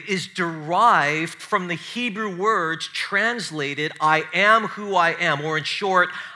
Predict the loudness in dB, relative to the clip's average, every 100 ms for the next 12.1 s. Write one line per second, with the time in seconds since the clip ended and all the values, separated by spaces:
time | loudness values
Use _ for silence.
0 | -8 2 6 8 6 2 4 6 4 0
1 | -14 -20 _ _ _ _ _ _ _ _
2 | -12 0 2 4 2 2 0 2 6 6
3 | 6 2 -6 -6 -2 0 0 -4 -6 -8
4 | -4 -4 -2 -2 -2 2 6 6 4 0
5 | 2 2 -2 -8 _ _ _ _ _ _
6 | _ _ _ _ _ -10 -4 2 6 8
7 | 6 2 -4 -6 -18 _ _ _ _ _
8 | _ _ _ -10 -2 2 2 2 0 0
9 | -2 -2 -2 -4 -2 -2 -2 -4 -2 0
10 | 2 0 2 2 2 -4 -4 -4 -6 -4
11 | 0 0 0 -4 -6 -4 -4 -4 -4 -4
12 | -4